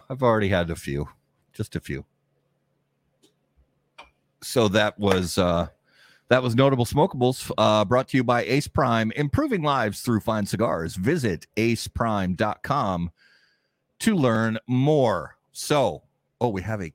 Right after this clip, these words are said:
comment. First cigar of the year was a Houghton Young.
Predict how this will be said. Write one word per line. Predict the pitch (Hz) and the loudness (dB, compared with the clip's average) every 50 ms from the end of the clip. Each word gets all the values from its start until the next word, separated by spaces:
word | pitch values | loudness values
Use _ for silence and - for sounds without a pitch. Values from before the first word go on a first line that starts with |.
| _ - | _ -16
comment. | - - 120 123 101 80 76 - - - - _ | -12 -10 -8 -6 -6 -6 -8 -8 -12 -18 -20 _
First | - - 135 143 - | -4 -2 -2 -2 -2
cigar | - 151 135 127 127 127 | -4 -2 0 0 0 0
of | 123 | 0
the | 120 | -2
year | 113 110 117 120 110 | -2 -2 -2 -2 -2
was | - 95 92 85 92 | -2 -4 -4 -2 -2
a | 87 85 | -4 -4
Houghton | 85 - - 131 131 131 - 143 131 127 131 131 127 - _ _ _ _ _ _ _ _ _ _ _ _ _ _ _ _ _ | -6 -6 -4 -4 -4 -4 -4 -6 -6 -6 -6 -6 -8 -10 _ _ _ _ _ _ _ _ _ _ _ _ _ _ _ _ _
Young. | - 85 87 90 90 92 90 80 73 71 65 60 | -12 -6 -2 0 0 0 0 -2 -6 -10 -14 -20